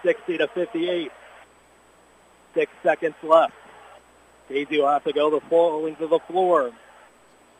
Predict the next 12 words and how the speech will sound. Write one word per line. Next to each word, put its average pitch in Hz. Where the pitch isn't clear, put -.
And 123
Yarhouse 135
for 143
his 143
second 160
free 185
throw. 127
Up, 156
and 170
it's 196
no 233
good. 254